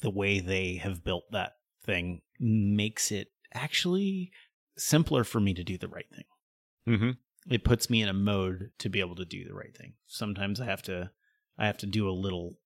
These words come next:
Speaker 1: ec-, like, more and make sure that I'm doing it to not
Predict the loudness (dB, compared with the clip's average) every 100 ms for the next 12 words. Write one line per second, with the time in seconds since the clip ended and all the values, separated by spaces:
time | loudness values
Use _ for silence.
0 | _ -8 -8 _ _ -8 -8 -4 0 2
1 | 2 2 0 -2 -4 -2 2 2 2 -2
2 | 0 0 0 -2 -4 -4 -6 -6 -8 -6
3 | -2 0 2 0